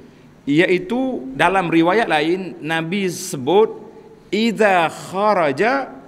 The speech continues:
minhu ya'udu ilaih." Bila dia keluar, hati dia nak mari pula. Itu maksud hati terikat dengan masjid. Hati dia bergantung dengan masjid,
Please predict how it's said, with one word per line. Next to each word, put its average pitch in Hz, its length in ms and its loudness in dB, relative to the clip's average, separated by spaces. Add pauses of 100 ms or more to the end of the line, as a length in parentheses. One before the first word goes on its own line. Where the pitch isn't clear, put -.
(920)
minhu 220 720 2 (720)
ya'udu 113 560 0
ilaih." 80 240 -14 (1040)
Bila 240 320 2
dia 262 160 4
keluar, 277 320 4
hati 240 320 0
dia 294 240 2 (240)
nak 196 160 -4
mari 208 160 -2
pula. 120 240 -2 (320)
Itu 139 240 -4
maksud 139 240 -4
hati 151 400 -4 (400)
terikat 147 320 0
dengan 110 240 -6
masjid. - 240 -12 (1300)
Hati 175 400 -2
dia 208 320 2
bergantung 165 560 -4
dengan 147 240 -4
masjid, 139 480 0